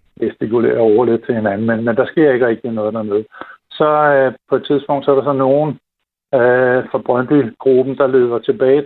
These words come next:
til stadion, øh, og der er anslået femoghalvfjerds,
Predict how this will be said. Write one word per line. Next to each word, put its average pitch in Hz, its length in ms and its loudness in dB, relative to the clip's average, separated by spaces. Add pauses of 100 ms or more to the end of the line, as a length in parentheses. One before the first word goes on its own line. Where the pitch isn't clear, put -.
til 123 360 2
stadion, 147 460 -4 (580)
øh, 120 520 2
og 123 140 -2 (380)
der 139 100 2
er 123 460 0 (300)
anslået 123 500 -4
femoghalvfjerds, 131 720 -2